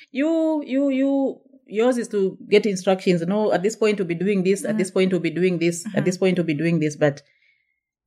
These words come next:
Speaker 1: uh, when you get to adulthood, then you, we, we, we let you do the planning and we, we chip in where we,
Speaker 2: Mm-hmm.
Speaker 1: we are able to, or where we can.
Speaker 2: Mm-hmm.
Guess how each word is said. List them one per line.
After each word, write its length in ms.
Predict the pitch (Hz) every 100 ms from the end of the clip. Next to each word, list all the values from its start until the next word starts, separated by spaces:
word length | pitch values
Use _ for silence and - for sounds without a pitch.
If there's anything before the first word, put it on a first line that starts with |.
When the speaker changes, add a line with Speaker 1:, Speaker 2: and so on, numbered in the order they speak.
| -
Speaker 1:
uh, 140 | 104 131 - -
when 140 | 208 214
you 140 | 208
get 200 | 196 226 233
to 440 | 214 202 196 190 -
adulthood, 680 | - 208 220 - 240 247 -
then 420 | 175 180 185 185 185 _ _ _ _ _ _ _ _
you, 680 | 226 233 269 277 285 277 - _ _ _ _ _ _ _ _
we, 360 | 120 214 220
we, 220 | 185 240 240
we 140 | 240
let 200 | 254 285
you 100 | 269 240
do 320 | 240 247 247
the 80 | 208
planning 400 | 240 254 226 170
and 200 | 170 170
we, 480 | 175 170 170 170 _ _ -
we 100 | 170
chip 240 | 233 233
in 180 | 220 185
where 240 | 190 190
we, 360 | 170 160 160 165 _ _ _
Speaker 2:
Mm-hmm. 240 | 220 - 165
Speaker 1:
we 100 | 170
are 80 | 165
able 240 | 190 185
to, 220 | 175 156 139 139
or 140 | 160
where 140 | 180
we 100 | 175
can. 360 | 170 175 147 139 -
Speaker 2:
Mm-hmm. 280 | 202 190